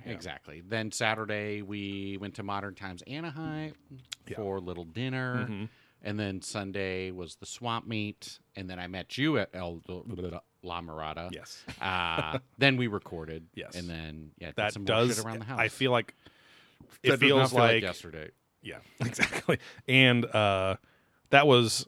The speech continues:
Speaker 1: fun to record in the sense that it was a very bad piece of content.
Speaker 2: Yeah.
Speaker 1: The dis-, uh,
Speaker 2: Yeah.
Speaker 1: Discovering Bigfoot. Twenty seventeen's Discovering Bigfoot.
Speaker 2: Yeah.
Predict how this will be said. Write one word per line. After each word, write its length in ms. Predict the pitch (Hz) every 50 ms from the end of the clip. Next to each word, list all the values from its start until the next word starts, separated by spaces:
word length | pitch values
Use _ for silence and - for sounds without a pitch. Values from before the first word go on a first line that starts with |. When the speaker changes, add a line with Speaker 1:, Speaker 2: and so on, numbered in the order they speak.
| - _ _ _ - - - -
Speaker 1:
fun 280 | - - 170 165 170 165
to 80 | 165
record 380 | 151 147 127 - 147 139 139 131
in 60 | 113
the 60 | 107 107
sense 240 | - 123 113 110 -
that 120 | 113 107
it 80 | 107 98
was 120 | 98 104 107
a 40 |
very 260 | 95 107 104 107 110 107
bad 340 | 95 104 101 101 95 -
piece 240 | - - 95 - -
of 100 | 85 -
content. 720 | - - - 87 85 82 - - - - - - - - _ -
Speaker 2:
Yeah. 140 | 104 101 -
Speaker 1:
The 180 | 101 90 87 85
dis-, 180 | 90 95 -
uh, 220 | - 117 110 104 98
Speaker 2:
Yeah. 180 | 95 92 90 87 - _ _ _ _ _ _ _
Speaker 1:
Discovering 640 | - 117 - - - 131 123 104 113 113 107 104 98
Bigfoot. 480 | - 101 95 87 - - 78 - - -
Twenty 220 | - - 117 131 127
seventeen's 400 | - 131 123 120 - 120 110 107
Discovering 520 | 101 - - 113 104 98 107 98 98 92
Bigfoot. 400 | 98 95 82 - - 85 78 78 - -
Speaker 2:
Yeah. 120 | 90 76